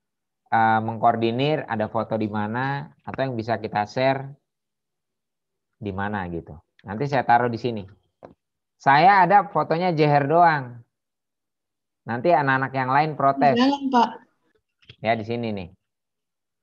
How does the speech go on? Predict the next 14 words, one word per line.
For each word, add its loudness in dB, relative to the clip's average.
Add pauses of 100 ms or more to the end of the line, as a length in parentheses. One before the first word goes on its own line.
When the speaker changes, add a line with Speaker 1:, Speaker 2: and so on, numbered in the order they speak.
(560)
Speaker 1:
Saya -10
mau -8
share 0
nanti. -12 (1120)
Ya. -4 (600)
Gitu. -20 (2500)
Oke, 2
silakan 2
yang 2
lain. 2
Apakah 0
ada -2
pertanyaan? -6
Semoga -2